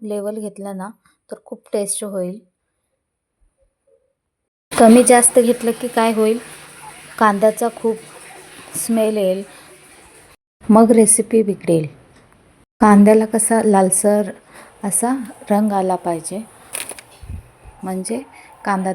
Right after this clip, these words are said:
तयार होईल आपला. तुम्ही पाहू शकता की कांद्याला अजून कलर आलेला नाही आहे, तर पूर्ण लाल होईपर्यंत आपण फिरवून घ्यायचं आहे.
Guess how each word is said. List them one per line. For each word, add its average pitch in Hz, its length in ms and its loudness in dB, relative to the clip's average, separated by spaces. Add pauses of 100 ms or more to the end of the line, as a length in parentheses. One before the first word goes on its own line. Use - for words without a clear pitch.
तयार 180 300 -6
होईल 175 260 -8
आपला. 165 300 -12 (2000)
तुम्ही 233 180 10
पाहू 226 260 4
शकता 226 380 -2
की 220 160 -8 (360)
कांद्याला 202 540 0 (600)
अजून 202 300 -2
कलर 196 340 0
आलेला 185 460 -2
नाही 180 360 -6
आहे, 175 120 -8 (2250)
तर 226 140 -4 (760)
पूर्ण 220 260 2
लाल 202 320 0
होईपर्यंत 202 600 -6
आपण 196 240 -8 (100)
फिरवून 185 320 -4
घ्यायचं 180 360 -6
आहे. 180 100 -6